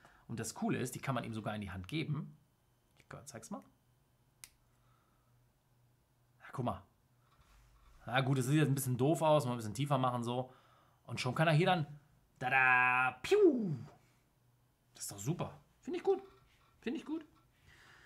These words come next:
Ähm, verstehe ich auch nicht.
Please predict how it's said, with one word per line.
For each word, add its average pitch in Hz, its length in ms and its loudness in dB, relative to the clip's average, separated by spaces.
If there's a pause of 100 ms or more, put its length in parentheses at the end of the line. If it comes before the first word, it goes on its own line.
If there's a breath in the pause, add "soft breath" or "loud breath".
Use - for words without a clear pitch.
(440 loud breath)
Ähm, 170 440 0 (2000 soft breath)
verstehe 123 260 -4
ich 117 80 -4
auch 113 120 -4
nicht. 110 180 -10